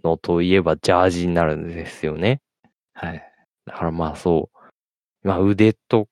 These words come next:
Speaker 1: 肩と胴体は、け、結構空気抵抗あるんですよ。
Speaker 2: ふん、ふん。
Speaker 1: うん。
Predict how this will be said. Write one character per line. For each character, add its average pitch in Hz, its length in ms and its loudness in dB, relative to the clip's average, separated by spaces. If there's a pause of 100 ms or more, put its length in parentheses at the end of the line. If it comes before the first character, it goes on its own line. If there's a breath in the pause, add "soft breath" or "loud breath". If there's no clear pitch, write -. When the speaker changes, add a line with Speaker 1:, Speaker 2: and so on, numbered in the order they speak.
Speaker 1:
肩 110 300 0
と 87 140 -4
胴 95 200 0
体 85 200 2
は、 78 100 0 (560)
け、 160 140 2
結 - 60 -12 (180)
構 113 280 2 (200)
空 117 180 0
気 - 120 -10
抵 120 180 2
抗 - 300 0
あ 107 100 4
る 107 120 2
ん 78 160 -6
で 85 120 0
す - 180 -6
よ。 76 160 -2 (340)
Speaker 2:
ふ 98 80 -4
ん、 90 120 -4 (380)
ふ 87 60 -10
ん。 - 20 -8
Speaker 1:
う 85 220 -8
ん。 - 20 -12